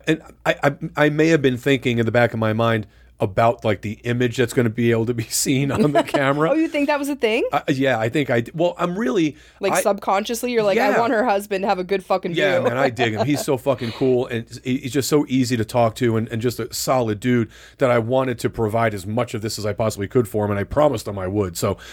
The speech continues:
Speaker 1: I think that probably subconsciously I, I kept kind of maneuvering myself and she in, in a position that would be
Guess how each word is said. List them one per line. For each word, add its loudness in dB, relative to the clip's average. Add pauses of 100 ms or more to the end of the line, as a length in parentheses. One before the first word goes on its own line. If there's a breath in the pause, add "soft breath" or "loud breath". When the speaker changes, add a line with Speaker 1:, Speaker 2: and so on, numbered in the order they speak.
(120 loud breath)
Speaker 1:
I 2
think 0
that -2 (200)
probably 2
subconsciously -2
I, 0
I -2
kept -2 (160)
kind -2
of -2 (380 loud breath)
maneuvering 2
myself 0
and -2
she -2
in, 0
in -6
a -2
position -2
that -4
would -2
be -2